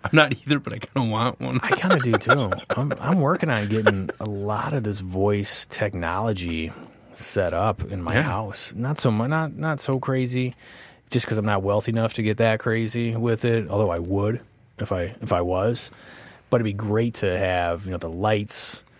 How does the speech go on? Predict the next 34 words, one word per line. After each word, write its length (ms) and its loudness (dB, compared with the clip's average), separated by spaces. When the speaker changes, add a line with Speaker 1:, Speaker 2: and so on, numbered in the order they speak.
Speaker 2:
the 60 -8
garage 640 -4
door, 680 0
Speaker 1:
Yeah. 480 0
Speaker 2:
all 280 4
of 120 -2
that, 280 -2
the 120 0
doorbell 840 2
with 180 -6
the 260 -4
camera 760 0
on 280 2
it. 200 0
Speaker 1:
So 240 2
I 180 4
had 380 -2
the, 260 2
um, 500 -4
one 220 2
of 140 0
the 300 -2
energy 440 2
companies, 800 -10
right? 380 0
You 120 -2
know, 280 -2
so 160 -4
I, 80 0
like, 200 -6
pay 120 0
my 160 2
energy 320 0
bill. 340 -2